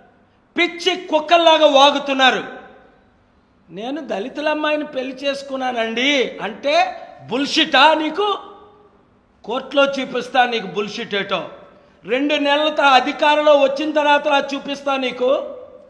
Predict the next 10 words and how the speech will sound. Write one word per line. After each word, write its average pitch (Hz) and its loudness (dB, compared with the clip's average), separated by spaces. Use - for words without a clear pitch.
అలాగంటే 262 0
ఇవాళ 233 2
ఎవరినో 247 -2
పంపించి 262 -6
చంపించడానికి 247 -2
నువ్వు 240 -6
ప్రయత్నిస్తావు. 214 -6
రై 214 0
దుష్టుడా, 220 0
దుర్మార్గుడా, 202 -4